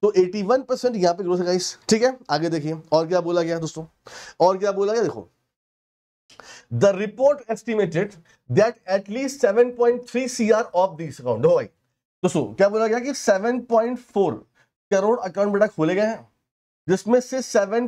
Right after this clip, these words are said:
पॉइंट थ्री करोड़ बेटा ऐसे अकाउंट हैं जिसमें गाइस बैलेंस जो है वो पन्द्रह लाख से ज्यादा है,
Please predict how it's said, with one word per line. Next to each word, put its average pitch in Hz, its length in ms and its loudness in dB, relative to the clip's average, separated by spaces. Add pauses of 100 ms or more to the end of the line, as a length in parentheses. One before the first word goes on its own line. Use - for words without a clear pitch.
पॉइंट 233 380 0
थ्री 247 280 0 (140)
करोड़ 208 240 2
बेटा 185 320 -2 (320)
ऐसे 175 260 2
अकाउंट 233 320 2
हैं 170 180 -4 (320)
जिसमें 190 360 2
गाइस 220 220 0
बैलेंस 202 380 2
जो 220 120 2
है 180 180 -2 (260)
वो 208 100 6 (100)
पन्द्रह 185 360 0
लाख 175 240 0
से 247 200 -2
ज्यादा 131 260 2
है, - 160 -12